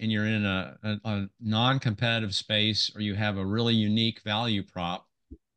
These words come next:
it should be considered, right? I drink, uh, Athletic Greens and it's A G and it's A G one. And so most people just call, you know, call it A G. It stands for Athletic Greens, but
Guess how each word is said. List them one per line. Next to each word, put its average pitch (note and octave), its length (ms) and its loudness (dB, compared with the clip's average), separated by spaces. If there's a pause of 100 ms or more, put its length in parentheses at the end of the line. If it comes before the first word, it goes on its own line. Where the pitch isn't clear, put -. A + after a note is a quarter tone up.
(480)
it D3 180 -4
should F#3 220 4
be E3 100 6
considered, C3 500 2 (180)
right? G2+ 260 -2
I A2 140 0
drink, A#2 360 0
uh, F#2+ 280 0 (1040)
Athletic A2 560 2
Greens G2 880 0 (280)
and A2 140 -6
it's G2 220 -4
A B2 240 6
G G2+ 560 2 (320)
and G2 160 -6
it's F#2 140 -8
A A2 160 2
G A#2 240 2
one. A2+ 360 2
And G2+ 140 0
so G#2 440 -4 (560)
most A2+ 200 2
people A2 240 2
just G#2 240 0
call, G#2 460 0
you A#2+ 100 -6
know, F#2+ 120 -6
call G#2 280 -2
it - 80 -4
A A2 200 4
G. G2 380 2
It A2+ 100 -4
stands C#3 360 0
for G#2+ 120 -6
Athletic G2 400 -2
Greens, F#2+ 320 0
but G2 280 -4